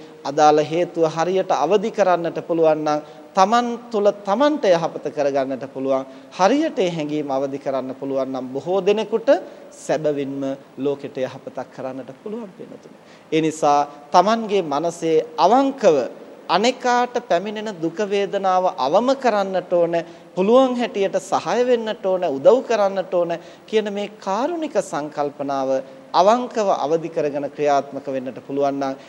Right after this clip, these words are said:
ඒකෙන් කරන්න පුළුවන් දේ අසීමිතයි පින්නතුනි.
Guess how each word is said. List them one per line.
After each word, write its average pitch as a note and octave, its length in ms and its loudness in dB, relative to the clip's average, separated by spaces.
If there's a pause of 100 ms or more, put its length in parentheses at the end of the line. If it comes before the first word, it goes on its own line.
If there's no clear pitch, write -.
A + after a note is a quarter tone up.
(160)
ඒකෙන් D#3 440 -4
කරන්න E3+ 440 -8
පුළුවන් D3+ 400 -2
දේ C#3+ 220 -2 (120)
අසීමිතයි A#3 840 -2
පින්නතුනි. - 500 -18